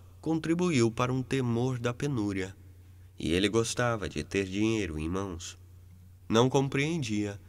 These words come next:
nem gostava da ideia de um equilíbrio entre débitos e créditos do governo, algo que lhe dava a impressão de ser uma mera aposta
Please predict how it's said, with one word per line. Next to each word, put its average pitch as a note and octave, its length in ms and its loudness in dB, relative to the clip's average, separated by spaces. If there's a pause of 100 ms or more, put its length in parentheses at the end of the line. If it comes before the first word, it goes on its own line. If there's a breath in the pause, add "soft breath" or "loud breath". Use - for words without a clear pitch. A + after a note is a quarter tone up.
(160 loud breath)
nem D#3 240 2
gostava A2+ 560 0
da A#2+ 160 2
ideia F#2+ 420 0
de F#2+ 180 -2
um G#2+ 200 2
equilíbrio F#2+ 760 -2
entre F#2 300 0
débitos C#3+ 680 -4
e G3 80 -4
créditos G#2+ 720 -4
do D#2 120 -6
governo, F#2 560 -2 (420 loud breath)
algo C#3+ 380 4
que D3 140 -4
lhe F3 120 -2
dava G#2 440 2
a G#2 60 2
impressão B2 600 -2 (120)
de - 160 -6
ser F#2+ 260 -4
uma G#2 200 0
mera A#2+ 420 -2
aposta G2+ 720 -4